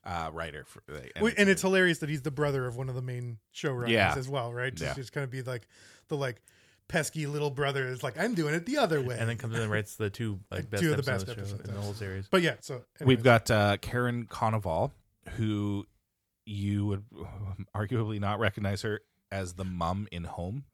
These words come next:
Speaker 2: Oh, yes.
Speaker 1: Under the Bed.
Speaker 2: Who looks nothing like that,
Speaker 1: No.
Speaker 2: really.
Speaker 1: Well, you, so she's back again in Clyde Bruckman. Actually, no, Clyde Bruckman was first.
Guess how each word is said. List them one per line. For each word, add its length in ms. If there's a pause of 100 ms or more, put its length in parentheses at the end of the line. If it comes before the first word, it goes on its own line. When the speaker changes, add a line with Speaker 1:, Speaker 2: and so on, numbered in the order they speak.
(240)
Speaker 2:
Oh, 180
yes. 300
Speaker 1:
Under 240
the 100
Bed. 220
Speaker 2:
Who 120 (120)
looks 240
nothing 300
like 200
that, 280
Speaker 1:
No. 220
Speaker 2:
really. 100 (220)
Speaker 1:
Well, 240
you, 280
so 180
she's 340 (160)
back 300
again 260
in 100
Clyde 280
Bruckman. 460 (920)
Actually, 280
no, 120
Clyde 240
Bruckman 360
was 100
first. 300